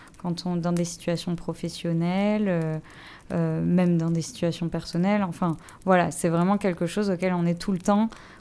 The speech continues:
confronté, de se présenter à l'autre. Et donc, cette identité, elle se base sur quoi ? Bah, déjà, moi, je me dis, on a une carte d'identité, tous, un passeport. Euh, donc, euh, est-ce que c'est défini par, euh, le pays dans lequel je vis,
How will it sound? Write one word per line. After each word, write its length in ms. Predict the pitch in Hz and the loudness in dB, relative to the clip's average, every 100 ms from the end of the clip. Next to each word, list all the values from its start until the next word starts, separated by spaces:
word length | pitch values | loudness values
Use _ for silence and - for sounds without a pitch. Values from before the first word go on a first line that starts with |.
| - | -2
confronté, 680 | 196 - 190 175 180 196 220 - - - | -2 0 0 0 0 0 0 -6 -12 -4
de 60 | |
se 140 | 170 180 | -2 -2
présenter 800 | 170 208 196 190 175 185 208 202 - - | 0 0 2 0 0 -2 -2 -6 -4 4
à 120 | 185 | 6
l'autre. 400 | 170 156 - - - - - - - - - - - - - - - - - - - - - - | 6 2 -6 -18 -20 -20 -20 -20 -20 -20 -20 -20 -20 -20 -20 -20 -20 -20 -20 -20 -20 -20 -12 -2
Et 60 | 208 | 4
donc, 220 | 269 302 | 6 6
cette 280 | 220 196 208 | 4 0 0
identité, 520 | 190 190 - - 277 | 2 2 0 0 4
elle 220 | 277 185 | 6 4
se 160 | 170 196 | 2 2
base 280 | 190 226 - | 4 4 2
sur 260 | - - | -4 -8
quoi ? 300 | - 196 185 - | -2 0 0 -4
Bah, 160 | 165 165 | -2 0
déjà, 480 | 170 170 208 220 190 | 0 0 2 2 2
moi, 160 | 175 | 0
je 120 | 170 | 0
me 100 | 175 | 0
dis, 260 | 160 160 208 | 0 -2 -2
on 200 | 185 170 | 0 0
a 160 | 180 185 | 0 -2
une 180 | 165 156 | -2 -2
carte 380 | 196 180 - | -4 -6 -6
d'identité, 720 | 175 156 175 170 - - 285 - | -8 -2 -2 -2 -4 -4 -4 -4
tous, 300 | - 262 214 | -4 -4 -4
un 80 | 175 | -4
passeport. 640 | 175 170 - 240 285 214 | -4 -6 -6 -4 -2 -2
Euh, 100 | 170 156 - - - - | -2 -2 -12 -20 -16 -2
donc, 280 | 180 175 190 | 0 0 -2
euh, 240 | 180 170 | 0 2
est-ce 160 | 170 170 | 0 -2
que 100 | - | -4
c'est 140 | - | -4
défini 420 | 180 175 185 185 | -4 -4 -2 -2
par, 380 | 196 180 180 185 | -2 -2 -2 0
euh, 80 | 180 | 0
le 120 | 165 | -2
pays 200 | 156 170 | -2 -2
dans 140 | 170 165 | 2 0
lequel 260 | 170 170 | 0 -2
je 120 | 151 | -2
vis, 400 | 165 165 220 262 | -4 0 2 2